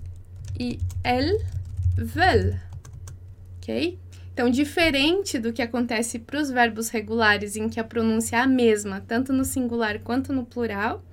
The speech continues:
né? Pro caso do il, do elle, aqui, nesse caso, a pronúncia vai mudar. Então, il veut, ils veulent. Il veut, ele quer, ils veulent,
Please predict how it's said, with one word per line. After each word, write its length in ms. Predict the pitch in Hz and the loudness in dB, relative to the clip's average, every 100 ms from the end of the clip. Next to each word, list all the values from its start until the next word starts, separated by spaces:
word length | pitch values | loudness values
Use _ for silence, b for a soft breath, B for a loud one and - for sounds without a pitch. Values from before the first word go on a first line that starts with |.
| b b b - | b b b -8
né? 180 | 214 233 | -2 -2
Pro 180 | 247 262 | -2 0
caso 300 | 233 226 233 | 2 4 2
do 160 | 220 | 0
il, 300 | 220 233 220 | 2 2 0
do 160 | 202 208 | -2 0
elle, 400 | 190 208 285 403 B B B B B B - | 0 2 0 -2 B B B B B B 2
aqui, 420 | - 349 - 311 | 2 2 2 4
nesse 320 | 294 294 311 | 4 4 0
caso, 360 | 302 254 247 277 | 0 2 2 2
a 20 | |
pronúncia 480 | 277 302 285 285 277 | 2 4 4 2 0
vai 100 | 277 | 2
mudar. 400 | 285 320 220 196 | 2 4 2 2
Então, 300 | 208 208 208 214 | -4 -6 -6 0
il 180 | 254 | 0
veut, 480 | 240 220 247 277 440 - 277 | 2 2 4 4 0 -6 -2
ils 200 | 285 233 | 0 0
veulent. 680 | 214 240 226 202 190 185 - | 4 6 6 4 0 -4 -6
Il 240 | 269 294 262 | 2 4 4
veut, 260 | 262 233 - | 4 4 4
ele 260 | 220 233 | 2 2
quer, 480 | 254 - 240 269 415 - | 0 2 4 4 0 0
ils 180 | 294 262 | 0 2
veulent, 640 | 220 220 214 233 294 427 | 2 4 6 4 2 -2